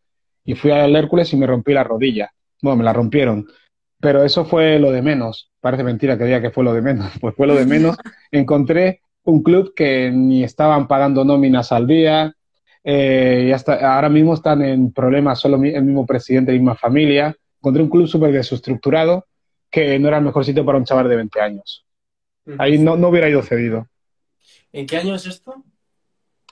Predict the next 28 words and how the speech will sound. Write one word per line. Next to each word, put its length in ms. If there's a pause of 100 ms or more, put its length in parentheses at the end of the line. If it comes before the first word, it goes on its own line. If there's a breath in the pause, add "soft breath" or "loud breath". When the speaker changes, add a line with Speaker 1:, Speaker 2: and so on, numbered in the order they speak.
Speaker 1:
Dos 300
mil, 320
temporada 380
dos 140
mil 200
dos, 160
dos 100
mil 180
tres. 380 (100)
Speaker 3:
Es 120
que 120
me 80
Speaker 1:
A 120
pesar 240
de 80
que 100
la 120
gente 280
me 80
encantaba, 540
tío. 260 (320)
Speaker 3:
Sí, 220
el, 200 (140)
a 80
ver, 140
el 160
Hércules 360
después 1000